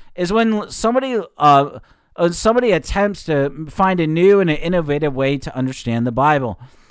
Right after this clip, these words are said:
The Bible is an ancient book that pastors and elders and scholars have studied for millennia. It's hard to think of a biblical topic about which hundreds of books and articles have not been written.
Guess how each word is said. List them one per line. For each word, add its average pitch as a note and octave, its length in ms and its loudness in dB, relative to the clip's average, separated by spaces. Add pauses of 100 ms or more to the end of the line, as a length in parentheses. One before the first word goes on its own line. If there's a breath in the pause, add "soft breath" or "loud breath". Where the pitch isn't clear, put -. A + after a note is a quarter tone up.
(100)
The D#3 140 0
Bible G#3 400 4
is D#3+ 180 0
an E3 140 -4
ancient G3 480 -2
book G#3 240 4
that D3+ 180 0
pastors G#3 680 -2
and C#3 180 -2
elders G3 580 0
and B2+ 120 -4
scholars G3+ 600 2 (280 soft breath)
have C#3+ 140 -6
studied G3+ 460 2
for E3+ 160 -2
millennia. E3 560 0 (200 loud breath)
It's F#3+ 200 -2
hard A#3 340 6
to C4 60 4
think B3+ 240 0
of G#3 100 0
a E3+ 60 4
biblical G#3 400 0
topic G#3 720 0 (240 loud breath)
about F#3 300 4
which F3+ 160 2
hundreds B3 440 -2
of E3 120 -2
books G#3 360 2
and C#3+ 160 -4
articles F#3+ 480 0
have C#3 140 -4
not F3 260 2
been C#3 160 -2
written. C3 400 -4